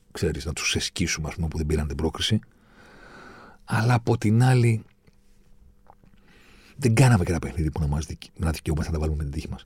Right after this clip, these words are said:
Κι ας έχουμε αποκλειστεί στα πέναλτι. Κάναμε ένα παιχνίδι που το μόνο που ένιωθες την ώρα που το παρακολουθούσες ήταν το, το μέγεθος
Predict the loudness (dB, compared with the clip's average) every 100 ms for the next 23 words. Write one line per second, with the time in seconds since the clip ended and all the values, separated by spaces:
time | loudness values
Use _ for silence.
0 | -4 0 2 4 4 2 0 -2 -2 -2
1 | -2 -4 -6 -12 _ _ _ _ _ _
2 | _ _ _ _ _ _ _ _ _ _
3 | _ _ _ _ 0 4 6 6 6 4
4 | 2 4 4 4 2 2 4 4 4 2
5 | 6 6 8 4 0 0 2 4 2 0
6 | 0 0 0 -2 0 0 2 4 4 2
7 | 0 -2 -8 -8 _ 2 4 6 6 4
8 | 2 2 0 -6